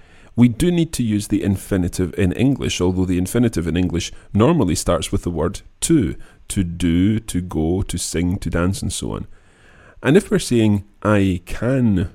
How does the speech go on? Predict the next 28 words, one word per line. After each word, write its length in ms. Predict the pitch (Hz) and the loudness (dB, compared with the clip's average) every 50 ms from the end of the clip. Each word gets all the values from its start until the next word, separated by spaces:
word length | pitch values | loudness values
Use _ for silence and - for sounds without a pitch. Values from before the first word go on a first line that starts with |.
| - - 101 | -10 -8 -4
go," 360 | 95 95 80 78 - - - - | 0 0 0 0 0 -2 -4 -2
or 220 | - 82 82 78 - - | -2 -2 -2 -4 -6 -8
"Can 380 | - - 95 95 95 92 90 90 | -6 -4 -2 0 0 0 0 0
we 280 | 92 113 131 123 107 | 0 0 2 0 0
go 200 | 98 92 80 87 | 0 0 0 0
to 140 | - - 90 | 0 0 0
the 100 | 85 85 | -2 0
cinema," 360 | - - 98 92 82 76 76 | 0 0 0 0 0 0 -2
for 160 | - - 76 | -6 -8 -8
example, 520 | 78 76 - 76 76 76 - - 123 139 - - - - - - - - - | -8 -8 -6 -6 -6 -6 -4 -4 -4 -6 -8 -14 -20 -20 -20 -20 -20 -10 -4
we 100 | - 196 | -2 0
don't 140 | 208 240 - | 2 2 2
need 140 | 123 117 - | 2 2 0
to 60 | 110 | 0
say, 160 | - - 95 | -2 -2 -2
"Can 420 | 95 - - - 104 110 110 104 101 | -2 -2 -2 -2 0 2 2 2 2
we 320 | 101 98 95 98 101 92 - - - - | 2 0 0 0 -2 -2 -6 -12 -16 -8
to 180 | - - 120 113 | -2 0 0 2
go 400 | 104 117 135 127 107 - - - - - - - | 2 2 2 2 2 0 -4 -8 -10 -18 -14 -8
to 100 | - 95 | -6 -2
the 80 | 95 90 | -2 0
cinema?" 360 | - 139 143 120 92 69 62 | 0 0 0 0 0 -2 -2
But 260 | - 90 117 - - - - - - - - | 2 2 2 2 2 -6 -20 -20 -12 -4 -2
if 180 | - - - | -2 -2 0
you 60 | 147 | 0
wanted 300 | 160 208 226 233 - 113 - | 2 2 2 2 0 -2 -4
to 80 | 101 | -4
translate 560 | 98 - 95 92 95 95 92 95 87 76 - | -4 0 0 0 0 0 2 0 0 0 -2